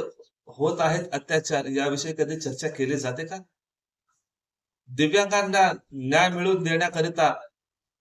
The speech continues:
कोट्यावधीच्या रु-, गाडीमध्ये फिरत असतात, काय हे लोक न्याय मिळवून देऊ शकतात? ही लाडकी बहीण योजना महिलांकरिता आणली, कशाकरिता? सक्षम हो-,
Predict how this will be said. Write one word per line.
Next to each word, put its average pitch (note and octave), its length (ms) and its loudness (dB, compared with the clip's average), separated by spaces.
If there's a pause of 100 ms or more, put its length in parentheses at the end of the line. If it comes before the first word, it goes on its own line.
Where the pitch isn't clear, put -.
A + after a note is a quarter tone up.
(1200)
कोट्यावधीच्या F3+ 840 2
रु-, D3 240 -2 (460)
गाडीमध्ये E3 520 2 (100)
फिरत D3 300 -2
असतात, C#3+ 340 -4 (680)
काय D#3 140 6
हे D3 220 4
लोक E3 200 -4 (140)
न्याय C#3+ 340 2
मिळवून D3+ 260 -4
देऊ C3+ 140 2
शकतात? D#3+ 340 -6 (2500)
ही G3+ 200 6
लाडकी F#3+ 340 6
बहीण G3 380 2
योजना E3+ 520 0 (1300)
महिलांकरिता F3 800 0
आणली, C#3 480 0
कशाकरिता? E3+ 640 -6
सक्षम E3+ 460 -6
हो-, C3 180 -8